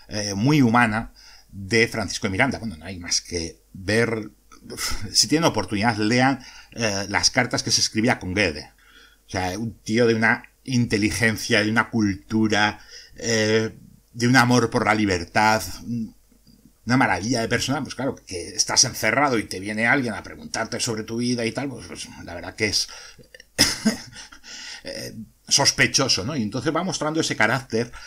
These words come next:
de Francisco de Miranda, y el propio Miranda, pues, le va contando su vida,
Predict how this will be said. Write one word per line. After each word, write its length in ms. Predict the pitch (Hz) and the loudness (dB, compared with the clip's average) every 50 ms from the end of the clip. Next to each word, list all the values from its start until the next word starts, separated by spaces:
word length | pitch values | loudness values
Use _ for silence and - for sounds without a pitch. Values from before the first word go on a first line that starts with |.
| - - - - _ | -18 -20 -20 -20 _
de 300 | - 104 95 110 104 98 | -8 -4 0 0 0 0
Francisco 480 | - 98 104 98 87 - 117 - - 120 | 0 0 -2 0 0 -2 -4 -2 0 0
de 60 | 110 | 0
Miranda, 500 | 104 98 156 165 143 117 117 120 123 127 - - - - - - | 2 2 2 2 4 4 2 2 0 -2 -10 -18 -20 -20 -12 -4
y 140 | - 120 123 | 0 2 2
el 100 | 127 123 | 2 2
propio 540 | 127 120 - 117 127 135 135 135 135 123 123 | 0 -4 -2 0 2 4 4 4 2 0 0
Miranda, 580 | 135 127 117 117 135 135 135 131 131 139 147 | 0 0 0 2 2 2 4 4 4 2 0
pues, 140 | - 131 95 | 0 0 0
le 80 | 107 95 | 0 2
va 160 | 95 110 - | 2 0 0
contando 720 | - 104 104 104 - - 120 123 120 117 113 117 117 117 | 0 -2 -2 -2 0 2 2 2 2 2 4 4 4 4
su 160 | 110 - - 92 | 2 0 -2 0
vida, 540 | 113 135 135 135 123 123 120 120 127 127 | 2 2 2 2 2 0 0 0 -2 -2